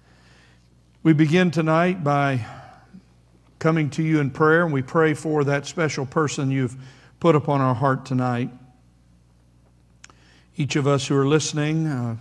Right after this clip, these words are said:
either remotely or those of us who are here in this place, we pray now, Lord, that you would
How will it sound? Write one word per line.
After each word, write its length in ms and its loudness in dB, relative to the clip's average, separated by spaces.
either 240 -2
remotely 720 0
or 140 0
those 280 0
of 100 -4
us 160 -2
who 80 -4
are 80 0
here 220 0
in 80 0
this 140 -2
place, 400 -4
we 100 -8
pray 300 -2
now, 200 -4
Lord, 280 -2
that 200 -8
you 120 -2
would 160 -4